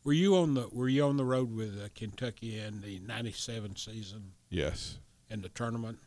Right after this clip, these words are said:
Speaker 2: Yes.
Speaker 1: Uh, San Jose.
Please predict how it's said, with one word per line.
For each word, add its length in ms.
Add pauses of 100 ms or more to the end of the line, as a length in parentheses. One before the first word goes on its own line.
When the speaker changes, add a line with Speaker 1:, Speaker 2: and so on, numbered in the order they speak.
Speaker 2:
Yes. 480 (1500)
Speaker 1:
Uh, 480 (1900)
San 340
Jose. 600